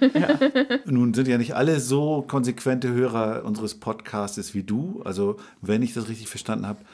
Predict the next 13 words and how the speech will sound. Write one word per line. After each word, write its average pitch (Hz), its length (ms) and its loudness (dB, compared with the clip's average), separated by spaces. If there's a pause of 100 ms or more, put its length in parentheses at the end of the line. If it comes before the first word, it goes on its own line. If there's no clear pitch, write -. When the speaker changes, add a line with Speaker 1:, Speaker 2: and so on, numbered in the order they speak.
(180)
Speaker 3:
hast - 240 -10
du 101 160 -4
bisher 95 580 -8
jede 120 280 2
Folge 123 400 0
gehört. 120 480 -2 (420)
Das 104 180 -6
heißt, 110 220 -2 (320)
dieses 101 320 -2
Bild 127 400 2
von 104 380 -2
dieser 98 380 -6
Vielfalt, 107 580 -2